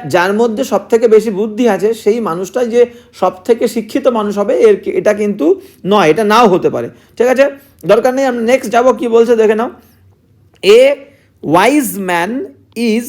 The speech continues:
একজন বুদ্ধিমান মানুষ বা পণ্ডিত মানুষ, "is", হয়, "one", সেই ব্যক্তিটা, "who is able to think clearly and then act in such a way"। বলছে একজন বুদ্ধিমান মানুষ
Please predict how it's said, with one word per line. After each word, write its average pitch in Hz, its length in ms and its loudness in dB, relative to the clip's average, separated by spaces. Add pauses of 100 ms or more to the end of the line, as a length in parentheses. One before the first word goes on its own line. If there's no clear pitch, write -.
(140)
একজন 185 320 -4
বুদ্ধিমান 220 560 0
মানুষ 185 360 -4
বা 185 140 0
পণ্ডিত 202 480 -4
মানুষ, 180 460 -4
"is", 196 260 -2
হয়, 175 320 0
"one", 180 340 -2
সেই 220 220 0
ব্যক্তিটা, 196 520 0 (320)
"who 294 280 0
is 254 320 -6 (360)
able 262 280 -2 (160)
to 294 160 -2 (380)
think 277 240 2 (460)
clearly 269 540 2 (280)
and 254 400 -4 (420)
then 254 320 4 (260)
act - 520 -6 (140)
in 262 340 0 (540)
such 262 640 0
a 240 60 8
way"। 185 400 4 (260)
বলছে 185 300 -2
একজন 165 600 0 (520)
বুদ্ধিমান 196 600 -2
মানুষ 180 560 -6